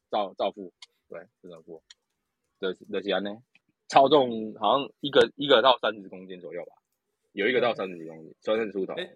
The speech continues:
Speaker 1: 对，然后另外好像是，
Speaker 2: 其
Speaker 1: 另外好像二，二，二十八吧。对。
Speaker 2: 其实超，三十公斤的行李箱要怎么拖啊？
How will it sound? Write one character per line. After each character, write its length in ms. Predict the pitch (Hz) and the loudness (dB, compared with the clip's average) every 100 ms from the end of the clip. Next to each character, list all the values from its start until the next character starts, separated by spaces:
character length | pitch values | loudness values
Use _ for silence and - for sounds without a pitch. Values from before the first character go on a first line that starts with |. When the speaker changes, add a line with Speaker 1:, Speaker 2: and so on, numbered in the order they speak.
| - | -8
Speaker 1:
对， 220 | 90 - - | -8 -8 -6
然 100 | 104 | -2
后 40 | |
另 100 | 135 | 0
外 80 | 110 | 0
好 60 | 101 | -2
像 120 | 107 | -6
是， 240 | - 104 | -10 -14
Speaker 2:
其 80 | - | -10
Speaker 1:
另 120 | - 117 | -4 -2
外 60 | 101 87 | -2 -4
好 80 | |
像 80 | 85 | -6
二， 140 | 104 107 - _ _ _ _ | -6 -8 -10 _ _ _ _
二， 100 | - | -12
二 340 | 90 - _ - | -12 -14 _ -20
十 80 | _ | _
八 180 | 78 73 | -10 -10
吧。 80 | - _ _ | -16 _ _
对。 100 | - _ _ _ _ | -20 _ _ _ _
Speaker 2:
其 160 | - 190 | -16 -14
实 200 | 214 - _ - - | -14 -18 _ -20 -8
超， 200 | 233 - - | -4 -4 -6
三 300 | 214 247 240 | -8 -4 -2
十 140 | 208 185 | -4 -4
公 200 | 196 196 | -2 -2
斤 140 | 196 | -2
的 140 | 185 151 | -4 -4
行 160 | 151 | -8
李 120 | 165 | -8
箱 280 | 131 139 151 | -6 -6 -2
要 120 | 190 | -2
怎 140 | 190 107 | -2 -6
么 100 | 117 | -20
拖 420 | - - 123 | -18 -18 -10
啊？ 80 | 123 | -8